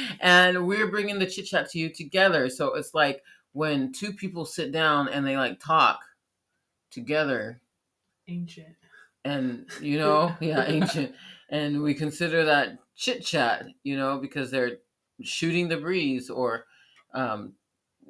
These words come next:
Speaker 1: using small sentences to make big points, or vice versa, making big points.
Speaker 2: Some
Speaker 1: Uh,
Speaker 2: people call that small talk.
Speaker 1: <laughs> Exactly, small talk. But hopefully you guys can hear her.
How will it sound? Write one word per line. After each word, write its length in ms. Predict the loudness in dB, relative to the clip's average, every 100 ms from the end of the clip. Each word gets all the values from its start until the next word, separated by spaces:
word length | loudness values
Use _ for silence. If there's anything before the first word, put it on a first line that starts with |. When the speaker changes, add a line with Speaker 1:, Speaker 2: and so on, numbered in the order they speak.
| -20 _ _
Speaker 1:
using 460 | -4 -2 0 -2 -4
small 560 | -4 0 2 2 -2 -10 _ _ _ _ -16
sentences 800 | -4 -4 -4 -8 -6 -6 -6 -10
to 120 | -18 -18 _
make 340 | -6 -4 -4 -6
big 240 | -8 -8
points, 520 | -8 -6 -6 -8 -18 -12
or 300 | -10 -10 -6
vice 240 | -6 -4
versa, 380 | -8 -10 -10 -12 _ _ _ _ -6
making 420 | -6 -4 -6 -4
big 220 | -8 -8
points. 400 | -6 -4 -4 -10 _ _ _ _
Speaker 2:
Some 140 | -8 -4
Speaker 1:
Uh, 100 | -4
Speaker 2:
people 140 | -6
call 160 | -8 -8
that 220 | -10 -10
small 260 | -8 -6 -6
talk. 300 | -12 -12 2 6
Speaker 1:
<laughs> 760 | 10 10 12 10 12 8 12 10 10
Exactly, 560 | 2 2 0 -2 -2 -10
small 360 | -8 -8 -8
talk. 280 | -4 -4 -4 -8 -18 -16 -14 -16 -10
But 320 | 4 6 6
hopefully 320 | 4 2 2 2
you 80 |
guys 240 | 6 4 4
can 120 | -4
hear 240 | -2 -2 0
her. 260 | -2 -2